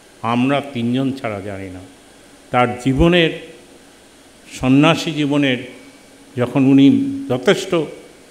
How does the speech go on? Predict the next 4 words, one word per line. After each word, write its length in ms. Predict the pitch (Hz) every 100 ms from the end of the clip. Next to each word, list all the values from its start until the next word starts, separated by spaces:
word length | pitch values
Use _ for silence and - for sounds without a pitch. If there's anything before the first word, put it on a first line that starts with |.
| - - _ _ - _ - _ - -
মানে, 140 | 113
দায়িত্ববোধ, 1200 | 110 123 127 - - 135 - - - - 117 107 110 - - _ _
তখন 300 | - 110 127
একটা 320 | 117 - 117